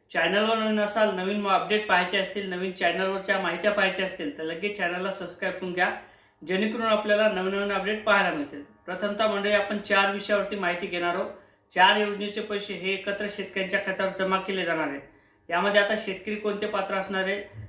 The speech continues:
त्या शेतकऱ्यांना लागणारा निधी किती मंजूर करण्यात आलेला आहे,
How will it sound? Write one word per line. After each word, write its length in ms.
त्या 140
शेतकऱ्यांना 580
लागणारा 420
निधी 240
किती 260
मंजूर 280
करण्यात 340
आलेला 220
आहे, 380